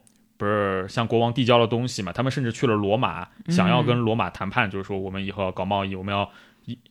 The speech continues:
Speaker 1: 你说亲善友好。
Speaker 2: 嗯。
Speaker 1: 但是不管是西班牙还是那个罗马教廷都否了。为什么呢？因为他们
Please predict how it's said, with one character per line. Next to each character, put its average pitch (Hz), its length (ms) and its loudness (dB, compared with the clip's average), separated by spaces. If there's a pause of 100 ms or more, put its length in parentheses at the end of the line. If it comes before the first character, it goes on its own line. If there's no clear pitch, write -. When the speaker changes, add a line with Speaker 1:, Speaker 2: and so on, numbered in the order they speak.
(160)
Speaker 1:
你 107 80 -8
说 104 80 -2
亲 131 240 0
善 131 200 4
友 95 160 -2
好。 - 300 -6
Speaker 2:
嗯。 175 340 -2 (120)
Speaker 1:
但 151 120 6
是 147 40 6
不 139 140 0
管 101 180 2
是 95 60 -8
西 110 220 -4
班 104 180 0
牙 90 260 -6
还 - 320 -8
是 98 360 -2 (580)
那 98 220 -8
个 92 120 -2
罗 92 140 0
马 90 140 0
教 98 120 -4
廷 92 280 -8
都 113 140 0
否 - 280 -4
了。 90 240 -4 (520)
为 156 140 8
什 107 140 2
么 95 100 0
呢？ 95 100 -2 (260)
因 147 140 4
为 156 80 6
他 151 120 4
们 156 220 4